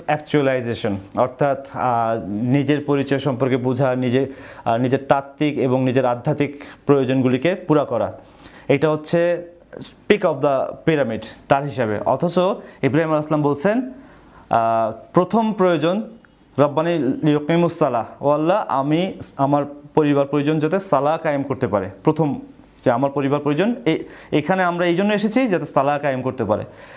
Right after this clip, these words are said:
তারপরে তিনি বলেছেন, আহ, ফাজআল আফইদাতাম মিনান নাসি তাহওয়ি ইলাইহিম, মানুষের হৃদয়ের ভিতরে তাদের প্রতি ভালোবাসা দিয়ে দেন, অর্থাৎ আপনি তাদেরকে একটা সোসাইটি দিয়ে দেন যাতে তাদের সোশ্যাল রিকোয়ারমেন্টটা ফুলফিল হয়।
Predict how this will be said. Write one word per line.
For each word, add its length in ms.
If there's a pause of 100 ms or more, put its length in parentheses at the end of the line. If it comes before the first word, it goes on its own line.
(180)
তারপরে 460
তিনি 180
বলেছেন, 580
আহ, 1080
ফাজআল 320
আফইদাতাম 800 (240)
মিনান 240
নাসি 340
তাহওয়ি 380
ইলাইহিম, 440 (200)
মানুষের 480
হৃদয়ের 360
ভিতরে 420 (160)
তাদের 240
প্রতি 260
ভালোবাসা 460
দিয়ে 160
দেন, 160
অর্থাৎ 380 (320)
আপনি 260
তাদেরকে 300
একটা 120
সোসাইটি 580
দিয়ে 200
দেন 180 (500)
যাতে 280
তাদের 380 (220)
সোশ্যাল 540
রিকোয়ারমেন্টটা 760 (160)
ফুলফিল 320
হয়। 220